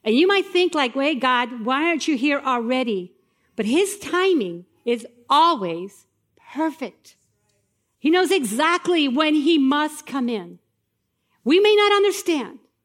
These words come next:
and we may feel we can't take another step, but he knows when to come in, and he does. He is faithful to do so.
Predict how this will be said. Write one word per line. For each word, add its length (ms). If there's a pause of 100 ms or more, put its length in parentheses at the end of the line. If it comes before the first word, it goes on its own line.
(300)
and 120
we 120
may 140
feel 260
we 100
can't 280
take 220
another 380
step, 420 (560)
but 120
he 120
knows 380
when 200
to 120
come 240
in, 280
and 260
he 640 (220)
does. 800 (500)
He 180
is 240 (160)
faithful 520
to 140
do 160
so. 300